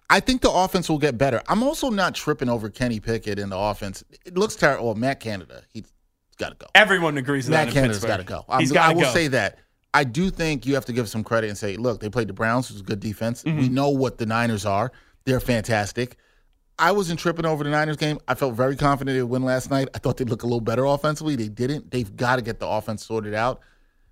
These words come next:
Speaker 1: And so, Matt Canada, there's no imagination to the offense. It's, it's, it's bad.
Speaker 2: And you have a bad offense, a bad defense that you're playing this week.
Speaker 1: Yes, the
Speaker 2: So,
Speaker 1: Raiders, who
Speaker 2: so
Speaker 1: they
Speaker 2: if
Speaker 1: should
Speaker 2: they,
Speaker 1: take care of.
Speaker 2: if they can't put up points against the
Speaker 1: Oh,
Speaker 2: Raiders,
Speaker 1: man, if they,
Speaker 2: man.
Speaker 1: if, if they,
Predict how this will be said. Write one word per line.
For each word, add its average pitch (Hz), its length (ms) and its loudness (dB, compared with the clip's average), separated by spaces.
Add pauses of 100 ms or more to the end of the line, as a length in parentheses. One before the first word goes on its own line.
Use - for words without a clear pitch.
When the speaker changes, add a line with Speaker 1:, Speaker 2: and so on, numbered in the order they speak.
(360)
Speaker 1:
And 156 120 -8
so, - 180 -8 (240)
Matt 214 280 -2
Canada, 220 260 0
there's 165 220 -6
no 233 140 2
imagination 240 760 0
to 160 100 0
the 143 60 4
offense. 107 420 -2
It's, - 320 -12 (440)
it's, - 200 -16 (140)
it's - 340 -10
bad. - 360 -8
Speaker 2:
And 170 120 4
you 170 60 2
have 151 100 0
a 135 60 2
bad 165 260 2
offense, 160 540 0
a 147 80 4
bad 160 240 4
defense 156 360 0
that 143 120 -4
you're 120 80 -4
playing 135 340 2
this 98 220 -10
week. 87 260 -14 (140)
Speaker 1:
Yes, 127 300 0
the 131 100 0
Speaker 2:
So, - 80 6
Speaker 1:
Raiders, 110 260 0
who 120 80 -2
Speaker 2:
so 190 80 6
Speaker 1:
they 165 40 6
Speaker 2:
if 156 80 2
Speaker 1:
should 113 80 0
Speaker 2:
they, - 60 2
Speaker 1:
take 120 120 0
care 113 240 0
of. 85 180 -8
Speaker 2:
if 151 140 2
they 190 160 4
can't 190 320 0
put 170 160 6
up 151 160 -2
points 175 380 0
against 139 340 2
the 135 60 6
Speaker 1:
Oh, 135 60 6
Speaker 2:
Raiders, 131 480 4
Speaker 1:
man, 117 360 2
if 101 80 -12
they, 127 140 -2
Speaker 2:
man. 127 420 0 (240)
Speaker 1:
if, 151 140 4
if - 20 -6
they, 160 180 6